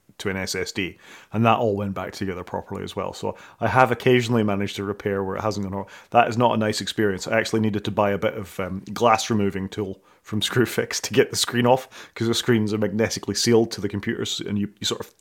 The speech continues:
pull them off straight away from the device, and then there's a connector for the, for the screen on the back. I would, again, I wouldn't do it again, and I, I suspect it's not even possible with more modern Macs.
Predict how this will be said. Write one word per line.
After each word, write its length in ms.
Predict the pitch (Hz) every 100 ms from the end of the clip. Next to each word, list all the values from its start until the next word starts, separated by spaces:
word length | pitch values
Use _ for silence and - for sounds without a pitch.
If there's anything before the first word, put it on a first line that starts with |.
| _ _
pull 220 | - 143 127
them 120 | 113
off 240 | 110 101
straight 280 | - 123 110
away 160 | 101 101
from 160 | 110
the 100 | 98
device, 400 | 98 101 95 - - - -
and 140 | 107 110
then 80 | 107
there's 160 | 104
a 40 | 101
connector 540 | 120 110 113 - 101 - _
for 140 | -
the, 80 | 90 - -
for 120 | -
the 60 | 101
screen 240 | - 113
on 80 | 110
the 40 |
back. 240 | 110 110 - - - -
I 100 | 104
would, 200 | 113 120
again, 360 | - 117 117 101
I 80 | 107
wouldn't 240 | 110 113
do 80 | 101
it 80 | 98
again, 260 | 101 101
and 120 | 95 101
I, 120 | 107 -
I 60 | 110
suspect 440 | 104 - 117 -
it's 140 | -
not 120 | 107 110
even 220 | 98 101
possible 420 | 104 95 95 90
with 140 | 90
more 140 | 101 95
modern 300 | 92 90 87
Macs. 260 | 87 -